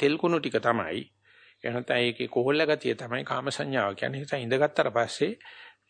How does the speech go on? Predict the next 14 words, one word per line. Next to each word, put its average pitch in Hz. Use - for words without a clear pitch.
හිතට 151
එන 143
සෑම 139
අරමුණෙන් 120
හිත 107
පිටට 117
අදලා 123
දාන 127
සෑම 127
ලකුණක්ම 151
කාම 147
සංඥා 135
නියෝජනය 110
කරනවා. -